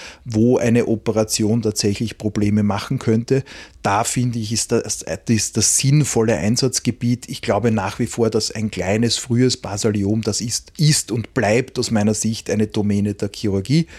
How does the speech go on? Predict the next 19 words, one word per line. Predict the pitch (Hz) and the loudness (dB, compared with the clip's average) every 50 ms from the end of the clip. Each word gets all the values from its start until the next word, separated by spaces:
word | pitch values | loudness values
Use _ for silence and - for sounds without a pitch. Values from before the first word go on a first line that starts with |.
| - - - - - - - | -20 -18 -20 -20 -16 -6 -4
der | 127 | -4
Dermatochirurgie. | - - 113 104 123 127 123 - 123 107 - - 120 110 113 110 - - 117 113 117 101 - | 0 0 2 2 2 0 0 -2 -6 -4 -2 -2 0 2 2 0 0 -2 -2 -2 -2 -2 -2
Das | 120 107 - 120 | -4 -2 -2 -2
ist | 113 - - - - | -2 -2 -2 -2 -4
so | - - 127 127 - | -2 2 2 2 2
einfach, | - 101 101 107 120 - - 123 117 113 - | 2 0 0 0 -2 -2 0 0 0 0 -2
das | - - 117 107 - - | -4 -6 -4 -4 -4 -4
geht | 113 113 117 - | -4 -4 -2 -2
so | - - 107 127 | -2 -2 -2 -2
schnell. | - - 104 95 98 107 117 120 117 - - - - - - - - - | -2 -2 -2 0 0 0 0 -2 -2 -4 -10 -18 -18 -20 -20 -20 -12 -4
Ähm, | 110 107 104 107 107 107 107 101 - _ - - _ - - - | -2 0 2 2 2 2 2 0 -2 _ -20 -20 _ -20 -20 -16
ich, | - - - - - _ | -12 -12 -12 -12 -12 _
ich | - 160 - - | -6 -6 -6 -4
kann | - - 131 135 | -4 -2 0 2
mir | 151 147 | 2 4
nicht | 139 147 143 - - | 4 2 2 0 -2
vorstellen, | - 131 123 120 - - 135 123 120 120 110 | 0 2 2 2 2 2 2 2 2 2 0
dass | - 120 113 - - - | 0 0 0 0 0 0
wir | 120 117 | 0 0